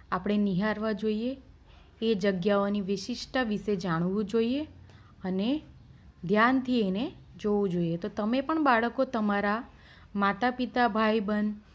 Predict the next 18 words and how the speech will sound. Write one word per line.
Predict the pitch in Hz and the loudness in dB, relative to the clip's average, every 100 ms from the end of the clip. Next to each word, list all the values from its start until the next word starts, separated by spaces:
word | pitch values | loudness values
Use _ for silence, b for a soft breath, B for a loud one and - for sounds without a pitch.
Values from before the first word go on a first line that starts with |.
| b b b 214 | b b b -4
મિત્રો | 220 233 269 | -2 4 6
જોડે | 226 214 190 254 277 b b - | 6 2 2 0 -2 b b 2
આ | 247 302 | 4 4
સ્થળોએ | - 240 196 196 196 | 2 2 2 2 0
જજો | 185 185 240 294 330 B B - | 0 0 2 0 0 B B -4
અને | 214 240 | -2 0
એની | 262 285 | 2 2
વિશિષ્ટતા | 254 226 240 - - 202 | 2 0 -2 -4 -2 0
વિશે | 190 185 269 | 0 0 0
જાણજો. | 214 202 196 190 185 220 320 B B B - | 0 0 0 0 0 -2 -2 B B B -10
અને | 202 - b b b b b - | -10 -10 b b b b b -2
આવા | 202 196 202 247 339 - - - - - | 2 4 6 4 2 -10 -20 -20 -12 -4
સુંદર | 220 214 254 349 | -2 2 4 2
સુંદર | 359 269 208 190 202 | 4 4 4 4 2
પ્રસિદ્ધ | 208 190 185 247 208 254 | 0 -4 -2 -4 2 2
નજરાણાઓને | 240 190 175 185 185 185 180 175 180 180 240 | 4 2 2 2 2 0 0 0 0 0 0
ધ્યાનમાં | 254 180 185 233 247 208 | 0 -2 0 2 4 4
લેજો. | 175 160 185 254 | 2 2 0 -2